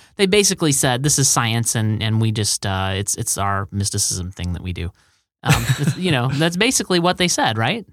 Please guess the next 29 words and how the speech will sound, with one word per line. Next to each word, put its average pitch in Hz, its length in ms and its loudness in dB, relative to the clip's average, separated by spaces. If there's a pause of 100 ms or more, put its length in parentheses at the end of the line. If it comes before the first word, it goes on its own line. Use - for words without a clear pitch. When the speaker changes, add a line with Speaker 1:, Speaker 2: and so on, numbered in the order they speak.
(140)
Speaker 2:
Yeah, 170 220 2 (220)
yeah. 110 140 -2 (380)
It 135 100 4
has 151 260 4
l-, - 80 -4
far 175 360 2
less 139 300 4
to 123 100 0
do 117 260 6
with 98 420 4 (400)
religion, 113 680 4 (240)
to 117 200 2
do 101 300 4
with 92 640 2
God's, 98 720 2
uh, 76 540 -4 (100)
you 104 100 -4
know, 95 100 2
inner 98 260 2
peace - 640 0 (460)
and 101 100 2
things 104 220 4
like 101 160 2
that, 101 300 4
and 98 140 2
more 110 240 4
to 110 120 0
do 104 260 4
with, 92 540 2